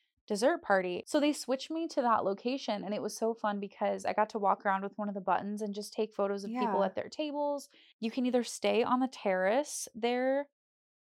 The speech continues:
Speaker 1: um, Tomorrowland Terrace. You can either stay seated there, or you have a reserved spot in the hub grass. And that was such a cool night when I worked there because I got to photograph an engagement, and it was all
Speaker 2: <gasps>
Speaker 1: planned.
Speaker 2: At the dessert party?
Speaker 1: Mm-hmm.
Speaker 2: Oh my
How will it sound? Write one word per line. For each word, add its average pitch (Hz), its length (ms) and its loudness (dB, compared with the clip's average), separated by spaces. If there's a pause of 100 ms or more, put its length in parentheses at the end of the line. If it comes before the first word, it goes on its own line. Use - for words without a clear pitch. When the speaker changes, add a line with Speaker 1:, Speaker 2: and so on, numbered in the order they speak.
Speaker 1:
um, 202 260 4
Tomorrowland 202 540 2
Terrace. 202 320 0
You 208 60 -6
can 214 100 -4
either 208 200 0
stay 190 320 -2
seated 196 380 -4
there, 190 380 2
or 247 280 4
you 220 160 0
have 202 320 0
a 202 80 -2
reserved 190 460 -4
spot - 380 0
in 196 100 -4
the 196 80 -2
hub 185 240 -4
grass. 233 520 2 (500)
And 220 380 -2 (180)
that 220 160 0
was 269 140 0
such 277 160 -4
a 240 60 -8
cool 214 220 0
night 196 200 -2
when 196 100 0
I 190 100 -2
worked 175 300 -8
there 208 160 2
because 196 560 0
I 190 80 0
got 202 220 0
to 254 100 0
photograph 190 760 2
an 196 100 -4
engagement, 196 720 -4 (380)
and 226 140 4
it 214 80 0
was 214 120 -2
all 202 180 10
Speaker 2:
<gasps> - 180 -16
Speaker 1:
planned. 208 480 -2
Speaker 2:
At 262 160 -4
the 320 80 4
dessert 254 360 -2
party? - 260 -10
Speaker 1:
Mm-hmm. 262 380 0 (100)
Speaker 2:
Oh 285 220 2
my 208 180 -6